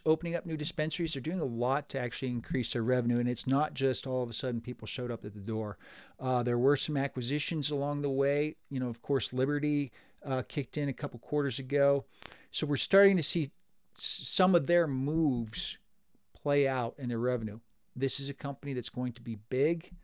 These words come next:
maybe not the biggest, but this is a definite player. They are based out of Florida. That's where their corporate office is, but they are in five different states.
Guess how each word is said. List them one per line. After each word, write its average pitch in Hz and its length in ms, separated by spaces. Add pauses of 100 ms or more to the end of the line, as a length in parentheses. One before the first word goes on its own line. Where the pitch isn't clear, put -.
(140)
maybe 123 160
not 123 200
the - 60
biggest, 143 500 (120)
but 147 300 (300)
this 131 160
is 127 100
a 131 80
definite 127 480
player. 120 420 (2000)
They 156 180
are 175 300
based 175 500
out 160 240
of 139 200
Florida. 135 960 (280)
That's 139 220
where 147 80
their 123 100
corporate 165 460
office - 360
is, 117 220 (380)
but 127 140
they 139 200
are 160 340
in 151 200
five 156 400
different 135 240
states. 147 500